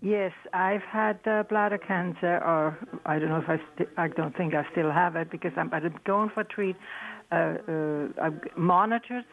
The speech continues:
every three months. Like, I've had, one time I went to the washroom and there was a lot of blood. Two days later, I went to the doctor and they gave me all the tests needed. I went to a neurologist, a urologist, and I had,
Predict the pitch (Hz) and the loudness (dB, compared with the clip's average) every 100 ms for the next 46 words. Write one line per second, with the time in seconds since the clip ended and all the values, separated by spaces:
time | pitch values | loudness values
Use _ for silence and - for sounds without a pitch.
0 | - 180 185 - 185 180 175 202 269 - | -8 -4 -4 -6 -4 -2 0 0 0 -4
1 | - - - - - 175 170 175 156 - | -20 -20 -18 -18 0 2 4 2 0 -10
2 | - - - 175 190 180 - - - 226 | -10 -10 -6 0 2 2 -2 -20 -14 -2
3 | 185 202 214 208 190 175 175 185 175 160 | 0 2 2 2 2 -2 -4 -4 -2 0
4 | 160 - 175 175 180 - - 170 165 156 | 0 -2 -6 -6 -6 -12 -4 -2 2 2
5 | 151 147 151 143 143 147 139 151 147 143 | 0 2 2 4 4 4 2 0 0 0
6 | - - - - - 190 180 170 160 180 | -2 -12 -20 -20 -6 -2 2 0 2 2
7 | 175 170 170 165 165 175 175 165 156 - | 2 2 0 -6 -6 -4 2 2 2 -4
8 | 170 160 160 156 165 160 170 160 160 160 | -4 -4 -4 -2 -2 -2 0 2 4 2
9 | 160 - 180 - - - - 170 170 156 | -2 2 2 2 -6 -16 -10 -4 -2 0
10 | 165 - - - - - 165 165 175 165 | -2 -4 -18 -20 -20 -8 -4 -2 0 2
11 | 170 165 160 170 170 - 220 226 - - | 4 4 4 2 -4 -4 -2 -2 -8 -8
12 | - 196 196 190 180 170 180 170 226 254 | -4 -2 0 4 4 4 2 -4 -4 -4
13 | - - - - - - - - 202 208 | -4 -14 -20 -18 -20 -20 -4 0 2 4
14 | 208 190 196 190 180 202 202 | 4 4 4 2 0 2 2